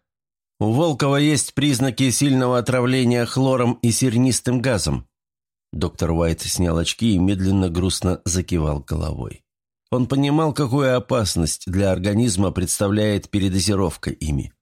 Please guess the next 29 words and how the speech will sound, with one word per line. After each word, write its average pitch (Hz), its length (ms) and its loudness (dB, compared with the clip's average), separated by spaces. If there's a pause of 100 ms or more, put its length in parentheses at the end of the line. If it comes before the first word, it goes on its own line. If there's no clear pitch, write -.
(360)
Хорошо 117 480 -4
понимал. 60 480 -6 (1120)
Так 85 180 -4
вот, 131 320 -2 (720)
потом 156 380 0
сюда 131 320 0
прибыли 123 400 0
из 110 320 0
Нью-Йорка 127 680 2
целые 120 400 2
отряды 117 400 0
делегаций 117 760 0
России 113 540 2
и 98 60 -2
Китая, 107 560 -2 (200)
и 101 120 0
пока 110 320 0
вы 113 100 2
спали, 123 400 0
у 104 120 2
нас 110 360 0
часа 113 400 0
три 123 240 0
шло 117 300 0
заседание 110 640 0
комиссии, 131 760 2 (140)
целью 151 420 2
которой 139 500 0
являлось 131 680 2